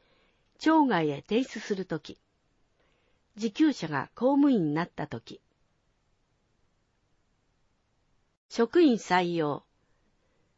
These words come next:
十月採用予定の町職員を募集します。問い合わせ、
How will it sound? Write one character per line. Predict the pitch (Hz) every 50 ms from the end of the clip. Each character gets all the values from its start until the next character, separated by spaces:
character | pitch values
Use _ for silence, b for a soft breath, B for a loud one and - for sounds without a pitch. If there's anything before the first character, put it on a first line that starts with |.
| _ _
十 | - 180 233 269 302
月 | 277 277 277 269 -
採 | - - - - 208 240 277 269
用 | 277 269 262
予 | 254 254 240
定 | 240 - 180 165 156
の | 143 143 143 143 - _
町 | - 185 190 190 - 269 226
職 | - - 185 175 - 285
員 | 269 226 175 160 147
を | 135 127 - _
募 | - 143
集 | 135 - - 160 147
し | 135 - - 123
ま | 120 117 120
す。 | - - - _ _ _ _ _ _ _ _ _ _ _ _ -
問 | 196 214 226 233
い | 214
合 | 196
わ | 185 190 190
せ、 | - - 190 170 143 -